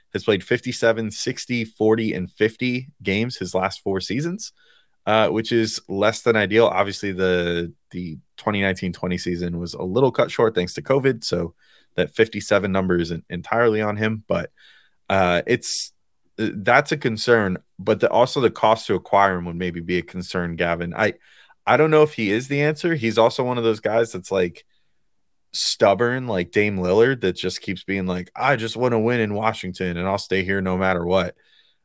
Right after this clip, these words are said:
Uh, but at a certain point, you would think that he and the organization would both think, "Nah, maybe it would be more beneficial for us and for you if we sent you somewhere else."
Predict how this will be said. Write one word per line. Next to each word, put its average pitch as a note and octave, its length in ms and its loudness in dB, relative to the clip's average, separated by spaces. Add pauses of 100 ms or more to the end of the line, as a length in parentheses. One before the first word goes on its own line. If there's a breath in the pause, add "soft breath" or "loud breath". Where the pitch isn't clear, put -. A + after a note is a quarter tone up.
(100)
Uh, F2+ 220 0
but A2 200 2
at B2 100 8
a - 20 2
certain C#3 260 4
point, G2+ 360 2
you G2 120 -4
would F#2+ 140 -4
think A2+ 200 2
that F2 100 -2
he G#2 260 -2
and F#2 220 0
the F2 80 -2
organization F2 580 -2
would E2+ 140 -8
both F2 200 -4
think, F2+ 280 -6
"Nah, E3 200 2
maybe E3 220 0
it D3+ 40 4
would B2 100 0
be A#2+ 100 2
more G#2+ 180 2
beneficial F#2 520 -2
for F2+ 200 -2
us G2 220 2
and A2 220 0
for F#2 80 -4
you F2 180 -2
if - 160 -12
we F2+ 60 -6
sent F2 260 -6
you E2+ 60 -12
somewhere F2+ 320 -4
else." A#2 380 0